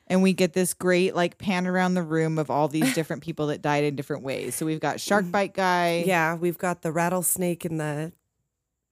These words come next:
Speaker 2: sleeping bag.
Speaker 1: Right. We've got the magician's assistant cut in half.
Speaker 2: Mm-hmm, which was apparently Tim Burton's girlfriend at the time, which of course she was, 'cause
Speaker 1: Right.
Speaker 2: she <laughs> looks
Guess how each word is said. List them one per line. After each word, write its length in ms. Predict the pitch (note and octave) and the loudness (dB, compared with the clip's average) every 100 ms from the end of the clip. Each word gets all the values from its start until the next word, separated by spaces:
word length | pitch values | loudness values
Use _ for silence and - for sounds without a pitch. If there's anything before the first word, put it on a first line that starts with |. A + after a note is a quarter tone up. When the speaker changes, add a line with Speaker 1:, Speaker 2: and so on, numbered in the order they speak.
| _ _ | _ _
Speaker 2:
sleeping 400 | - G#3 G3+ G3 | -2 -2 -2 -2
bag. 480 | F#3+ F#3 F3 F3 E3+ | 0 0 0 0 -2
Speaker 1:
Right. 320 | F#3 F#3 E3+ | 0 2 2
We've 160 | C#3+ E3+ | -2 -6
got 240 | F#3 E3+ | -4 -2
the 120 | F3 D#3+ | -2 -4
magician's 680 | D#3+ D3+ F3+ F#3 G3+ F#3 | -4 -4 -2 -2 -2 -2
assistant 540 | F#3 F#3 F#3 - F3+ D3+ | -4 -4 -6 -4 -6 -4
cut 200 | - - | -6 -4
in 100 | D3 | -4
half. 460 | F#3+ A3+ G#3+ G#3 | -2 0 2 2
Speaker 2:
Mm-hmm, 300 | F3+ F#3 F3+ | 0 0 0
which 220 | F3+ F#3 | -2 -2
was 200 | G#3 G3+ | -2 -2
apparently 540 | F3 F3 G3 G3 F#3+ F3+ | -2 -2 -2 0 -2 -4
Tim 280 | - G3 F3+ | -4 -4 0
Burton's 360 | F#3 - E3 | -2 -2 -4
girlfriend 560 | - D#3+ E3+ - G3 G3+ | -2 -2 -2 -4 -4 -2
at 140 | G#3+ | -4
the 100 | A3 | -6
time, 380 | - A3+ A3 G#3+ | -8 -4 -2 -2
which 140 | F#3+ D#3 | -4 -8
of 100 | - | -6
course 240 | E3+ E3+ | -4 -4
she 160 | - G3 | -4 -4
was, 300 | G#3 G#3 G#3+ | -4 -4 0
'cause 80 | |
Speaker 1:
Right. 360 | F#3+ F#3 G3 G3 | 4 6 4 2
Speaker 2:
she 80 | - | 4
<laughs> 0 | |
looks 440 | D4 D4 - - | 4 4 0 -2